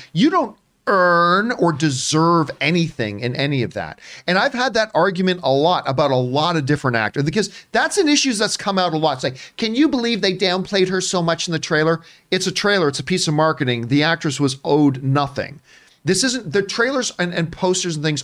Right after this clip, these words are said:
aren't for the actors. They are for the movie. And if the studio feels they need to promote it a certain way in this country, they'll do that. And to me, I've always thought that was a nothing issue. I still think it's a nothing issue, ever s-, and I've thought it's been a nothing issue for over ten years since we've been dis-, discussing things like this.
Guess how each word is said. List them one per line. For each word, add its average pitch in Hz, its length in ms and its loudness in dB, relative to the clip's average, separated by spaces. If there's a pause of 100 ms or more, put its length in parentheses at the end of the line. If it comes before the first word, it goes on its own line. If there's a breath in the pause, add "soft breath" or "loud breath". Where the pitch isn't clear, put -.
aren't 151 220 -2 (240)
for 160 380 2
the 131 180 -4
actors. 123 580 -8 (300 soft breath)
They 147 100 2
are 135 80 4
for 165 480 4
the 175 100 0
movie. 156 400 0
And 127 120 0
if 127 100 0
the 139 80 -4
studio 190 340 0
feels 180 300 0
they 165 80 0
need 160 160 2
to 139 60 -2
promote 147 340 -2
it 139 40 -2
a 127 40 -10
certain 135 360 -4
way 123 120 2
in 113 80 -2
this 190 180 -2
country, 202 500 -2 (320 soft breath)
they'll 156 140 0
do 139 220 2
that. 98 260 0 (300 loud breath)
And 156 140 -2
to - 100 -2
me, 208 140 0
I've 180 180 0
always 190 260 2
thought 160 200 -2
that 143 120 0
was 135 140 0
a 131 40 2
nothing 117 320 -2
issue. 101 260 -2
I - 100 0
still 202 240 0
think 190 180 -2
it's 156 140 -4
a 151 40 -4
nothing 139 260 -2
issue, 131 300 0 (400 loud breath)
ever 175 160 0
s-, 190 100 0
and 170 180 -2
I've 165 120 0
thought 190 180 0
it's 190 120 -6
been 170 120 0
a 160 60 2
nothing 151 260 -2
issue 139 180 -2
for 135 140 0
over 123 140 2
ten 127 260 -2
years 113 320 0
since 123 180 -4
we've 123 140 0
been 110 140 -4
dis-, - 140 -12 (100)
discussing 147 500 -2
things 107 220 -6
like 90 200 -4
this. - 220 -12